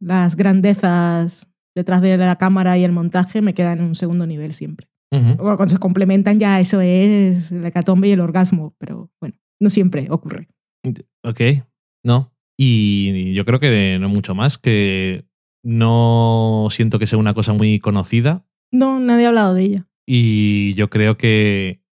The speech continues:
Speaker 2: debería de serlo, porque es cierto que es una cosa más, igual no sé si pequeño es la palabra, pero merece la pena que lo descubráis.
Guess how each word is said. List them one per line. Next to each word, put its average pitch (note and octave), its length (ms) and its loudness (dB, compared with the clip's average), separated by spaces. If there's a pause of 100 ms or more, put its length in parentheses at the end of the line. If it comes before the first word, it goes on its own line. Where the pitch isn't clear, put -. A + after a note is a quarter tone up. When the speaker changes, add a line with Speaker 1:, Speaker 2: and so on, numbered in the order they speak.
(100)
Speaker 2:
debería G#2 720 -2 (240)
de G#2 300 2
serlo, B2 420 0
porque G#2 600 0
es G2+ 120 -6
cierto G#2+ 260 -2
que G2 80 -2
es G#2 80 -2
una G#2+ 160 0
cosa G#2+ 640 -2 (240)
más, G#2 1000 -2 (300)
igual G#2 340 0
no G#2 80 2
sé G#2+ 120 0
si F#2+ 120 -2
pequeño G2+ 520 0
es F#2+ 80 0
la G2 120 0
palabra, A2 360 0
pero F#2+ 640 -2 (260)
merece A2 480 0
la F#2+ 140 0
pena F2+ 280 -6 (220)
que G#2+ 220 2
lo G#2 100 2
descubráis. F#2+ 680 -4